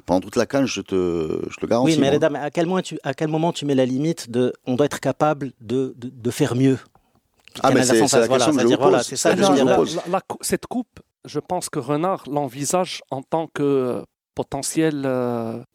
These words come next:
Speaker 1: Vainqueur.
Speaker 3: va-, vainqueur.
Speaker 1: Bien sûr. Bah, il a gagné deux fois, il est là.
Speaker 3: Sur une logique de sept matchs, je pense qu'on a fait ce qu'il faut. Pourquoi ? Parce qu'on a eu les trois points et on a quelque chose sur laquelle on peut construire. Est-ce que, alors la grosse question,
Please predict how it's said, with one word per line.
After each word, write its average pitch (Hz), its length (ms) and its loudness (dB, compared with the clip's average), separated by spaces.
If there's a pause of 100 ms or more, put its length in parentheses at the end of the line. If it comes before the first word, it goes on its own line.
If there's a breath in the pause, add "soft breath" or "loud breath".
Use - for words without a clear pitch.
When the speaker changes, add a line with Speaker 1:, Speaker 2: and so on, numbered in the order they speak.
Speaker 1:
Vainqueur. 147 360 4
Speaker 3:
va-, 151 60 -2
vainqueur. 151 360 -2
Speaker 1:
Bien - 20 -2
sûr. 87 260 0
Bah, 90 140 4
il 104 100 2
a 101 60 4
gagné 95 180 2
deux 107 120 0
fois, 143 220 0
il 98 80 0
est 90 40 0
là. 85 60 0
Speaker 3:
Sur 208 220 4
une 185 140 2
logique 196 440 0
de 160 100 2
sept - 260 0
matchs, - 460 -4 (420)
je 135 220 0
pense 247 340 0
qu'on 190 240 -2
a 185 80 2
fait 240 360 -2 (120)
ce - 160 -8
qu'il 156 160 -6
faut. - 220 -10 (480)
Pourquoi ? 151 400 0 (100)
Parce - 240 -4
qu'on 123 400 -6
a 110 80 -2
eu 147 80 2
les 214 140 2
trois 180 260 0
points 254 320 -2 (220)
et 254 240 2 (260)
on 196 240 4
a 285 220 2 (680)
quelque 226 300 2
chose 233 240 0
sur 202 160 -4
laquelle 214 300 0
on 196 80 0
peut - 160 -6
construire. - 600 -4 (460)
Est-ce - 260 2
que, 226 160 -2
alors 160 220 0
la 170 160 0 (100)
grosse - 260 0
question, - 380 -4